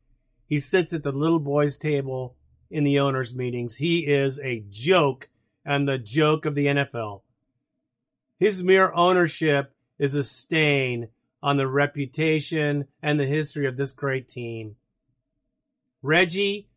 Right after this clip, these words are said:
certainly Veggie. Let me just go through this, man. Veggie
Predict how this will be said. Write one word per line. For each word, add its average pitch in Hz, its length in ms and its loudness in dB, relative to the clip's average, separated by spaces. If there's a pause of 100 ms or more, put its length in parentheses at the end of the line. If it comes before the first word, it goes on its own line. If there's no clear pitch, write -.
(440)
certainly 202 640 4
Veggie. 123 840 0 (580)
Let 294 80 0
me 302 100 4
just 233 200 -4
go 214 160 6
through 226 280 0
this, 165 220 2
man. 147 320 0
Veggie 190 720 -2